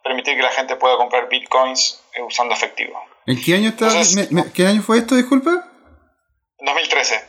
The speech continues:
Speaker 2: El dos mil trece, ahí como que recién empezaste a ver lo de la, lo, como te, te llegó por, por, por casualidad el, el hecho mismo de poder hacer compra y venta por esta empresa a través de Bitcoin.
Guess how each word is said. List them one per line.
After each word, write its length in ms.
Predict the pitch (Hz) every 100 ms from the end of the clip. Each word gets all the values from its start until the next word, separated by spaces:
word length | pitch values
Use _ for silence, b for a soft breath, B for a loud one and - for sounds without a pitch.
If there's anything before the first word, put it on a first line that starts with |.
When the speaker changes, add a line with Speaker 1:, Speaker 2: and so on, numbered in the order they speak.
| -
Speaker 2:
El 140 | 123
dos 140 | 139
mil 280 | 135 160 160
trece, 300 | 151 117 101
ahí 120 | 117 151
como 220 | 175 151
que 80 | 143
recién 320 | 131 151 185
empezaste 580 | 185 170 147 190 - 202
a 60 |
ver 180 | 190 190
lo 240 | 190 185
de 120 | 170 160
la, 880 | 151 147 143 135 131 123 117 120 - b b b b b
lo, 180 | 139 117
como 280 | 151 147 147
te, 180 | 151
te 200 | 147 151
llegó 340 | 139 151 160 185
por, 300 | 180 160 -
por, 240 | 156 151
por 160 | 147 139
casualidad 560 | 139 - 143 139 143
el, 100 | 160
el 300 | 165 151 135
hecho 220 | 151 151 151
mismo 280 | 170 175
de 100 | 165
poder 260 | 143 139 143
hacer 240 | 135 147
compra 280 | 143 156 147
y 40 | 143
venta 260 | 156 156
por 140 | 147 139
esta 160 | 139 139
empresa 360 | 131 151 147
a 40 | 131
través 260 | 131 135
de 80 | 131
Bitcoin. 520 | 135 113 92 87 87